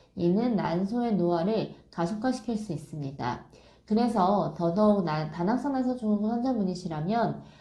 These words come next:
모체의 기혈 공급이 충분한 상태여야 난자 채취에도 도움이 되고 전체적인 대사 기능이 좋은 상태로 유지되고 있어야지만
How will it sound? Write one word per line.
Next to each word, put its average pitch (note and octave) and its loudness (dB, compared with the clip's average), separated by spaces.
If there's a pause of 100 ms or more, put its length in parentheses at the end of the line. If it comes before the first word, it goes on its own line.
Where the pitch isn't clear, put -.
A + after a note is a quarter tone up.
(160)
모체의 A3+ 2
기혈 G#3+ 4
공급이 F3+ -2
충분한 D4+ -4
상태여야 A3+ 0 (260)
난자 F3+ -2
채취에도 F#3+ 0
도움이 G3 2
되고 E3 -2 (300)
전체적인 A#3 0
대사 G#3+ 0
기능이 F#3+ 0
좋은 F#3 -2
상태로 G#3+ 0
유지되고 F3+ -2
있어야지만 D#3+ -2